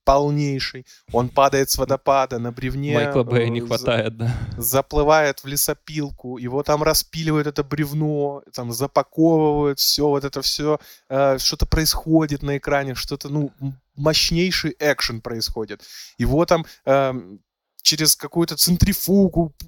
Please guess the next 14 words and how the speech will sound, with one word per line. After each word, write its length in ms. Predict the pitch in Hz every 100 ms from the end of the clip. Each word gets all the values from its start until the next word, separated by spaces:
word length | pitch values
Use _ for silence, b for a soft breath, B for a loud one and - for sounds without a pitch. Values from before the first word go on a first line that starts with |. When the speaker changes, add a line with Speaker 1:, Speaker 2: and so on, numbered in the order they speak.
| _
Speaker 1:
пропускает, 800 | - 156 170 - 165 151 139 -
и 20 |
все 260 | - 165 165
вот 140 | 151
это 140 | 151
вот. 140 | 143 135
В 60 |
итоге 260 | 151 180 160
упаковывают 640 | 147 165 - 165 156 147 -
в 40 |
шкаф, 380 | - 208 233 - -
затемнение, 760 | 127 143 160 165 202 208 180 b b b _
а, 520 | 123 123 120 117 120 131
растемнение. 800 | 147 - 160 170 196 196 175